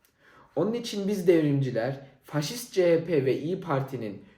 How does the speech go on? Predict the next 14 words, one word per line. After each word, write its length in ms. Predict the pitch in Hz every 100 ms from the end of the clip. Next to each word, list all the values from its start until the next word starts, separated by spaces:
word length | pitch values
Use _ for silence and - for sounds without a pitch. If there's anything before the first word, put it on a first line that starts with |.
| _
güçlendirilmiş 960 | 165 156 - 180 180 185 196 208 285 277
parlamenter 720 | 185 190 190 185 180 170 170
sistem 460 | - 135 - 143 143
yalanını 600 | 123 117 113 113 135 135 - - -
reddediyoruz. 840 | 120 113 101 - 71 - - - _ _ _ _ _ _ _ _
Biz 220 | 170 214
tarihimiz 640 | - 214 202 214 247 185
boyunca 420 | 160 131 107 95 95 - _ _ _
faşizme 540 | - 143 143 180 214 226
karşı 600 | 185 160 165 190 185 190 - _
demokrasi 640 | 156 170 160 170 165 190
için 280 | 175 - 156
mücadele 560 | 139 135 117 131 135 123
ettik, 500 | 117 - 160 -